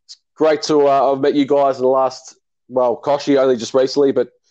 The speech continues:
Aiden, I've known you for about twelve months now. So, uh,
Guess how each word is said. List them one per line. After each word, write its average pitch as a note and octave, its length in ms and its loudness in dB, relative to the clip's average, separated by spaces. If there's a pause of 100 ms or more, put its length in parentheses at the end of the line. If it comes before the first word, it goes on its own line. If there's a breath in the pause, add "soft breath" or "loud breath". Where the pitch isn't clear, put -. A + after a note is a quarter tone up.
(260)
Aiden, C3+ 300 0
I've B2 80 0
known B2 180 0
you G#2+ 80 -10
for B2+ 80 -10
about A2 160 0 (140)
twelve B2 200 -2
months A#2 260 -4
now. G#2+ 160 0
So, A2 340 0
uh, A2 180 0